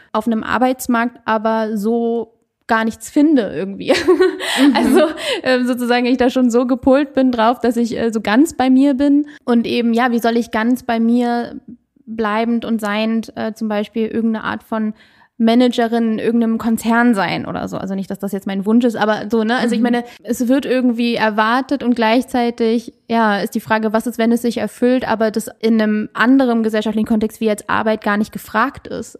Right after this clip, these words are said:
Speaker 1: Also weil das ist ja auch, muss dann ja auch in dem Moment passen, je nach, äh, Zeit und Raum, wo man sich befindet. Und ja, da frage ich mich dann schon so ein bisschen, wie man dann <laughs> wieder rauskommt.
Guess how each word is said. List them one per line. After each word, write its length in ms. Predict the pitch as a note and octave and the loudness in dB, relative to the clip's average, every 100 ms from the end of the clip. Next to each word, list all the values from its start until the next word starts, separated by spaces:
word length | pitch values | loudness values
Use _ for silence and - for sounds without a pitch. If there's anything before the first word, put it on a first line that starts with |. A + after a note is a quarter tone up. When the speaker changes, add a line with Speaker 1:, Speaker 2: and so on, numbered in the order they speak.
| A3+ | -6
Speaker 1:
Also 120 | G#3 | -4
weil 100 | G#3 | -2
das 100 | G#3 | -4
ist 120 | G#3 | -4
ja 180 | G#3 G#3 | -2 0
auch, 200 | A#3+ - | 0 0
muss 140 | A3+ | -2
dann 160 | - A3 | 0 -2
ja 100 | G3 | -2
auch 100 | C#4+ | 2
in 120 | C4 | 2
dem 100 | G3 | 0
Moment 320 | F3+ F#3 G3 | -4 -4 -6
passen, 320 | - G3 - | -4 -6 -4
je 100 | F#3+ | -6
nach, 320 | F#3+ F#3 - - | -4 -4 -6 -8
äh, 340 | G3 F#3 - | -6 -6 -8
Zeit 260 | - G3 G3 | -8 -6 -4
und 80 | |
Raum, 280 | G3 F#3+ G3+ | 0 0 0
wo 60 | G3 | -2
man 140 | G3 | -6
sich 120 | G3 - | -8 -12
befindet. 560 | G3 - A#3+ G3+ A3 _ _ _ _ _ _ | -10 -2 0 -2 -6 _ _ _ _ _ _
Und 440 | A3 G3+ G3 G3 - | -4 -4 -4 -8 -4
ja, 200 | A3 F#3 | -2 -2
da 100 | F#3+ | -6
frage 200 | G#3+ G#3 | -8 -6
ich 60 | |
mich 100 | G#3 | -6
dann 140 | G#3+ G#3 | -6 -4
schon 140 | G#3+ | -4
so 60 | G3+ | -4
ein 80 | |
bisschen, 260 | G3+ G#3 G#3 | -6 -4 -4
wie 80 | G#3 | -2
man 180 | G3 F#3+ | -2 -2
dann 160 | G3+ | 0
<laughs> 200 | B3+ A#3 | 0 0
wieder 260 | B3+ B3+ A#3+ | 0 0 0
rauskommt. 920 | B3 C#4 C#4 - - D#4 G4 - - | 2 0 0 -2 0 0 0 -4 -14